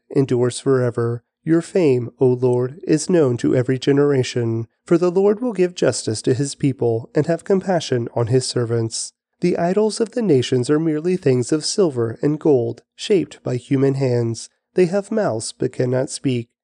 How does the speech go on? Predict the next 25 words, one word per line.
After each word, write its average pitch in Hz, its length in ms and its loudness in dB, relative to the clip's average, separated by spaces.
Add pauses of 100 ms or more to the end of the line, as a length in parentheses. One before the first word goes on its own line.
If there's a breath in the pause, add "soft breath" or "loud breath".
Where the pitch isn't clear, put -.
(120)
and 180 160 2
eyes 156 400 -2
but 131 180 -4
cannot 123 400 -2
see. 120 460 -4 (300)
They 170 100 2
have 185 240 0
ears 190 540 -2 (140)
but 131 160 -2
cannot 120 400 -2
hear, 117 460 -2 (160)
and 165 200 2
mouths 135 480 -2 (120)
but 127 140 0
cannot 123 460 -4
breathe. 120 380 -2 (300)
And 180 160 2
those 214 280 2
who 285 140 2
make 175 280 0
idols 131 640 0 (140)
are 196 140 2
just 117 300 0
like 120 260 -2
them, 120 360 0